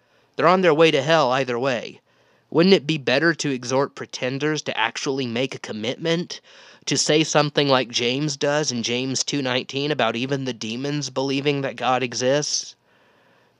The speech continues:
But more fundamentally, the way some of these warning,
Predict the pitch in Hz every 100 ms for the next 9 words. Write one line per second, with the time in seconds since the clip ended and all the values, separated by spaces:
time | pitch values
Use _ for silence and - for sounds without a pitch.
0 | - _ _ _ _ - - - - -
1 | 170 180 156 160 175 175 170 147 147 170
2 | 120 117 117 110 - _ _ _ _ _
3 | 156 135 151 185 175 170 170 151 143 127
4 | 139 139 131 117